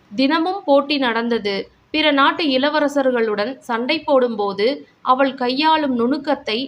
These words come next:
நுட்பமாக கவனித்தான். எப்படி வில்வித்தையில் வெற்றி பெறுகிறாள் என்று யுக்தியை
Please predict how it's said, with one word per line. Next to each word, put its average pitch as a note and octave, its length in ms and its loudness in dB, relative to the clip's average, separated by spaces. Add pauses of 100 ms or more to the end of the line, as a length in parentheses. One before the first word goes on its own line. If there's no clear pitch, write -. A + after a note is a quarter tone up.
நுட்பமாக A#3 720 0
கவனித்தான். A3 760 -2 (400)
எப்படி A#3 440 -2
வில்வித்தையில் C4+ 760 -2 (120)
வெற்றி G#3+ 320 -4
பெறுகிறாள் C4 640 0
என்று G#3 380 -4 (380)
யுக்தியை B3+ 540 -2